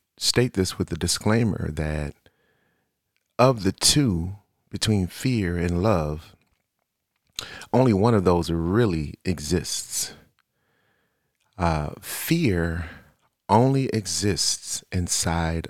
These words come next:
of the mind. Fear only exists inside of your mind.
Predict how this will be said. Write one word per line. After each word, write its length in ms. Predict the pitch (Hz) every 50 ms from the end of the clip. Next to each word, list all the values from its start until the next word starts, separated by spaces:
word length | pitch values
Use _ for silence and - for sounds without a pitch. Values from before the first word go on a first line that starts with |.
| _ -
of 480 | 92 85 78 76 76 71 67 - 80 85 - _ _ _ _ _ _ _ _
the 160 | - 80 87
mind. 760 | 82 82 80 80 76 76 76 - - - - 71 - 73 73 73 _ _ _ _ _ _ _ _ _ _ _ _ _ _ _ _ _ _ _ _ _ _ _ _ _ _ _ _ _ _ _ _ _ _ _ _
Fear 320 | _ - - 117 110 92 - _ _ -
only 880 | 104 107 110 120 131 131 120 107 92 87 80 78 69 - - - - _ _ _ _ _ _ _ _ _ _ _ _ _ _ _ _ _ _ -
exists 840 | - 92 87 82 - - 90 80 71 - - - - - - - - - - _ _ _ _ _ _ _ _ _ _ _ _ _ _ _ _ _ -
inside 1040 | 90 98 98 98 - - - 87 87 87 82 80 80 78 78 76 - 80 73 82 - -
of 180 | - 76 -
your 260 | 76 78 90 95 101 98
mind. 720 | 98 92 92 92 90 90 90 90 90 90 87 90 90 90